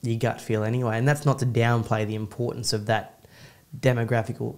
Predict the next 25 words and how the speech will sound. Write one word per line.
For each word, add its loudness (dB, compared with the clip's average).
you -4
know, -2
demographic -2
data, 2
but 0
I 0
could -4
sit -2
here 2
with -4
spreadsheets -2
and, 0
you 2
know, 0
all 8
the 4
best 0
researchers 0
in -2
the, -8
in, -4
in, -2
in, -2
in, -4
in, -6